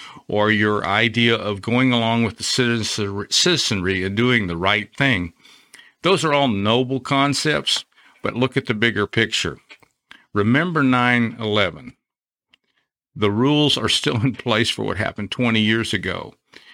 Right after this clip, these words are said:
You're giving up something that will not come back, most likely. So don't give it away too quickly,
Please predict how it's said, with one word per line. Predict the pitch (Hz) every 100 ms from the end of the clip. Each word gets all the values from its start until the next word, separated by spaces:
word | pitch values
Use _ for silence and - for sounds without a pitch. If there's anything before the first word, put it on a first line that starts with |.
| -
You're | 104 104
giving | 90 131 135 151 147
up | 135 127
something | - 110 104 107 104
that | 90 87
will | 95 107 113
not | 104 98 - -
come | 98 98
back, | 90 76 71
most | 85 82 80 -
likely. | 62 - 50 53 _ _ _ _ -
So | - 90
don't | 80 101 110
give | - 127
it | 131
away | 127 127 131
too | 135 135
quickly, | - 78 - 85